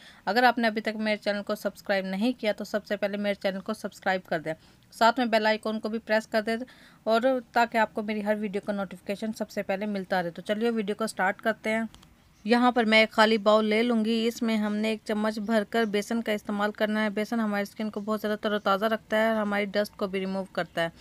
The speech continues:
इसके साथ एक चम्मच भरकर मैंने देसी घी लेना है। देसी घी है, हमारी स्किन को बहुत ज़्यादा मॉइस्चराइज रखेगा। जिनकी स्किन बहुत ज़्यादा ड्राई है तो ये एक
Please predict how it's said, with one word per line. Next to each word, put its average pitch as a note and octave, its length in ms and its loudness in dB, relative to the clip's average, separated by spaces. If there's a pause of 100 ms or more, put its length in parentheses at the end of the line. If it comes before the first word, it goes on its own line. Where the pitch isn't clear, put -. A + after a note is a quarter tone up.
(260)
इसके A#3 280 2
साथ A3+ 260 2
एक G#3+ 100 -4
चम्मच G#3+ 280 -2
भरकर A3 380 0
मैंने G#3+ 220 0
देसी G#3 320 -2
घी F#3+ 220 0
लेना F#3 280 2
है। D#3+ 120 -2 (480)
देसी A3 240 0
घी A#3 200 0
है, B3+ 220 6
हमारी A3+ 320 4
स्किन A3+ 220 -4
को A3 100 -4
बहुत G#3+ 180 0
ज़्यादा G#3+ 160 0
मॉइस्चराइज G#3+ 580 0
रखेगा। A3 340 0
जिनकी A3 320 -2
स्किन G#3 260 -6
बहुत G#3 160 -2
ज़्यादा G3+ 200 0
ड्राई G3+ 300 2
है G#3+ 80 4
तो A3+ 120 -2
ये A3 280 0 (400)
एक A3+ 340 2